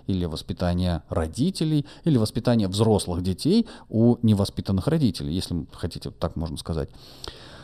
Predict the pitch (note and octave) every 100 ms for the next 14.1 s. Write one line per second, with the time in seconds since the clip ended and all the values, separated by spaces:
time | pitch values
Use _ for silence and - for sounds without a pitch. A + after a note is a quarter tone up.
0 | - - - - - - - - A#2+ A#2
1 | A#2 A2+ A2 G2+ C#3 C3+ C3 B2+ A#2+ B2+
2 | C#3 F3+ E3 - B2+ B2+ A#2+ B2+ A#2+ A2+
3 | F2 - - - - C3 A2+ B2 B2 C3+
4 | A#2 G2+ A2+ A2 C#3+ C#3+ G2 A#2+ - -
5 | - - B2+ A2 F#2 G#2+ A#2 G#2+ - A#2+
6 | - - - A2 A2+ - G2+ G2 - A2
7 | A2 - - G2 F#2+ F2 - - - -
8 | - - - - F#2 B2+ B2 F#2 F#2 F#2+
9 | - A2 G2 F2+ F2+ G2 F#2 F#2+ - G2+
10 | F#2+ F2+ G#2 B2 - G#2 - - - -
11 | - - G2 G2 F#2+ F#2 F2+ F2 E2+ D#2+
12 | - A2 A2 B2 C3+ C#3 - - A2 A2
13 | G#2+ - G#2 G#2+ G2 G2 G2 G2+ F#2 D#2
14 | C#2+